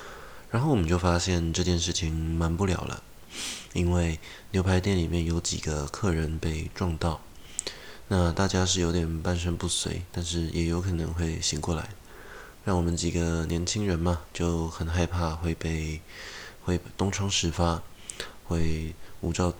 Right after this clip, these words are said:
无照驾驶的事情会东窗事发，所以我们就决定我们要灭口，灭，灭口，但是我们只灭其中一个。呃，我也不知道为什么，因为我的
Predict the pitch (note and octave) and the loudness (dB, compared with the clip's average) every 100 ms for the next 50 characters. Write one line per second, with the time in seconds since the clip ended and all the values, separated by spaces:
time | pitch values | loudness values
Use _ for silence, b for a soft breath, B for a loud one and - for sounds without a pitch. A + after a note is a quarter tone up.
0 | - F#2 G2 G2 G2+ F2 D#2 D2+ E2 D#2+ | -6 -2 0 4 4 4 0 0 0 0
1 | D#2 E2 D#2+ E2 D#2+ E2 D2+ E2 D#2 - | 0 -2 0 0 0 0 -2 -2 -4 -8
2 | B B B B - G#2 G2+ E2 F2 F2 | B B B B -2 2 4 4 2 2
3 | E2 E2+ E2 - - F2 E2+ E2+ E2+ F2 | 2 0 -2 -8 -6 -2 2 2 4 4
4 | D#2 - C#2+ F2+ - - - - - G2 | 2 -2 -4 -6 -12 -18 -20 -12 -2 2
5 | F2 D#2 - - F#2+ F2 - - F2+ F2+ | 2 -2 -8 0 0 0 -2 -4 -2 -2
6 | E2+ E2+ E2 E2 - E2+ F2+ - D#2+ E2+ | 2 2 2 0 2 4 4 4 2 4
7 | E2+ D#2+ - F2+ - - - E2+ E2+ F2+ | 2 0 -4 -8 -10 -18 -8 -2 2 4
8 | E2 E2 E2 - D#2+ E2 F2+ F#2 - - | 8 8 8 4 2 6 8 8 6 2
9 | - | 0